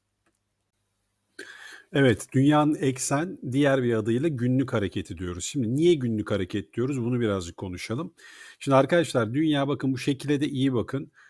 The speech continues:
Batıdan doğuya doğru dönüyor. Şuradaki ok işareti de onu gösteriyor. Batıdan doğuya doğru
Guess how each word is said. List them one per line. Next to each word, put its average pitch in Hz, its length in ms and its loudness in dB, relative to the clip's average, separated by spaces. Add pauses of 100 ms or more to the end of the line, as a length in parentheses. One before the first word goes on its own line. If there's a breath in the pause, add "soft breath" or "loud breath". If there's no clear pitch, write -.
(180 soft breath)
Batıdan 156 720 2
doğuya 143 420 4
doğru 110 300 0
dönüyor. 92 380 -4
Şuradaki 120 440 -4
ok 113 120 -4
işareti 117 440 -4
de 127 60 -4
onu 127 180 -2
gösteriyor. 110 680 -6 (420 soft breath)
Batıdan 165 580 0
doğuya 156 420 2
doğru 123 460 -2